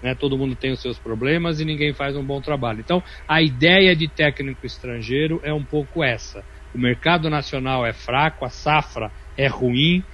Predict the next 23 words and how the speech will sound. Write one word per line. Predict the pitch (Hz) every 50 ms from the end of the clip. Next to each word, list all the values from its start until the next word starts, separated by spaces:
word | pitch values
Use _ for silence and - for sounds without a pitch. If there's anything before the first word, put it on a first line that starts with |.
| - - - - -
é, | - 123 131 131 131 131 127 127 -
existem | 131 131 120 113 147 175 156 - 165 156
alguns | 147 135 139 151 151 143
exemplos | 151 143 127 131 151 151 139 - 139 123 117
de | 120 117
bons | 113 135 147 160 156 -
treinadores | - 143 139 139 135 131 139 139 131 131 127
estrangeiros | 131 127 - - 135 131 123 117 139 139 131 123 117 113
nesse | 127 156 170 165 - -
momento | 147 143 139 135 135 147 151 151 135 120 - - 110 101 - - - - - - - - -
no | 131 147 151
Brasil, | 131 135 131 127 123 110 98 120 139 165 175 180
tô | - 147 123
falando, | - 135 131 123 127 131 127 113 117 113
né, | 110 123 131 127
desses | 117 113 - - - -
três | - 131 139 135 117 -
times: | - - 131 127 117 101 - - - - - - - -
Flamengo, | 127 117 123 139 151 139 127 131
Inter | 131 135 131 123 127 123
e | 127
Atlético | 120 117 127 120 120 113 - -
Mineiro, | 120 120 117 117 123 135 147 160 160 160 165